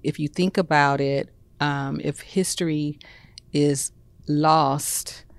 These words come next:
you know, it's forgotten. And if it's never told,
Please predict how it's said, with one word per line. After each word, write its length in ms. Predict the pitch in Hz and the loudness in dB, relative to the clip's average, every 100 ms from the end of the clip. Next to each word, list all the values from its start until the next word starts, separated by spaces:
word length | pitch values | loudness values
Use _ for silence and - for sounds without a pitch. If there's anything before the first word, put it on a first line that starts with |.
| - - - - | -20 -20 -16 -2
you 80 | 151 | 0
know, 160 | 139 | 4
it's 160 | 139 - | 2 0
forgotten. 800 | - 127 147 135 - 95 92 139 - - - - | -2 2 4 4 2 -2 -2 -4 -12 -20 -20 -6
And 140 | 147 | -2
if 160 | 139 - | -2 0
it's 180 | 139 - | -4 0
never 260 | 151 143 | 0 0
told, 680 | 127 - 185 180 139 131 135 | -2 2 4 6 4 2 0